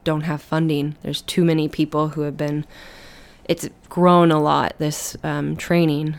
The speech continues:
And so that was pretty hard news to get too, 'cause I'm really excited to finish. So, um, it was just another little, like, "Oh man, okay,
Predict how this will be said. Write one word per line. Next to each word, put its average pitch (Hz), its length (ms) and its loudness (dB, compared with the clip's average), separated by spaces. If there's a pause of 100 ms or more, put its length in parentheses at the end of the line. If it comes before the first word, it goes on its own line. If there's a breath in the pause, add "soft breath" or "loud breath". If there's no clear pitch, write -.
And 151 380 -2
so 160 260 0
that 175 200 8
was 175 160 0
pretty 156 300 -2
hard 151 220 -2
news 147 280 -2
to - 80 -10
get 147 240 -6
too, 151 400 -4
'cause 147 300 -6
I'm 151 280 -6 (320)
really 175 300 4
excited 156 440 2
to 143 60 -8
finish. 156 540 -4 (760 loud breath)
So, 156 460 2 (120)
um, 151 400 -4 (420)
it 226 80 -10
was 165 140 -4
just 156 200 -6
another 151 380 -2
little, 151 300 -2
like, 151 360 -6
"Oh 180 280 4
man, 160 420 0
okay, 151 380 -8